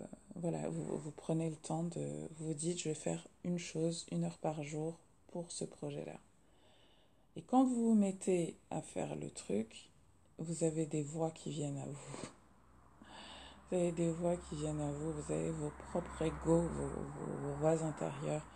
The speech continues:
qui vous empêchent en fait de respecter les plans que vous vous étiez fixés. Et il faut que vous appreniez à changer la chanson. Donc moi j'appelle ça une chanson, hein. C'est,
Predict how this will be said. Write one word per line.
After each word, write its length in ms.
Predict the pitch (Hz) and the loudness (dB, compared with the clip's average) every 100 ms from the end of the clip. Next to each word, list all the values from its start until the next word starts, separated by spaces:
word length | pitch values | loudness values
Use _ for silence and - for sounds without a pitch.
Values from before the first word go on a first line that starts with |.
| - - - - - | -18 -18 -18 -20 -20
qui 180 | - 170 | -12 -6
vous 260 | 160 156 | -4 -2
empêchent 540 | 156 156 - 170 170 - | -2 -2 0 0 0 -2
en 120 | 156 | -4
fait 280 | - 156 160 - | -2 -4 -4 -6
de 220 | - 147 147 | -4 -2 -2
respecter 480 | 156 - 151 - 151 | -6 -4 -8 -4 -4
les 100 | 143 | -4
plans 240 | 139 156 | -6 -6
que 100 | 151 | -4
vous 140 | 156 151 | -4 -4
vous 100 | 147 | -4
étiez 240 | 147 - | -6 -6
fixés. 440 | 143 - - - - - - - - - - - | -8 -6 -4 -6 -10 -20 -20 -20 -20 -20 -10 0
Et 80 | |
il 60 | 170 | 0
faut 160 | 170 170 | 0 -2
que 80 | |
vous 320 | 170 170 160 165 | 0 -2 0 0
appreniez 680 | 165 - 170 165 180 190 - | -2 0 0 2 0 -2 -4
à 120 | 165 | -4
changer 560 | 156 - 165 165 170 170 | -4 -2 -2 -2 -2 0
la 160 | 156 | -2
chanson. 380 | 156 - 160 - | -4 -6 -6 -4
Donc 140 | 147 147 | -4 -4
moi 100 | - | -4
j'appelle 300 | 175 165 170 | -2 -2 -2
ça 160 | 151 - | -2 -2
une 140 | 165 | -2
chanson, 400 | 151 - 151 - 151 151 | -2 -4 -4 -4 -6 -10
hein. 200 | 170 160 | -10 -10
C'est, 280 | 156 - - | -8 -6 -8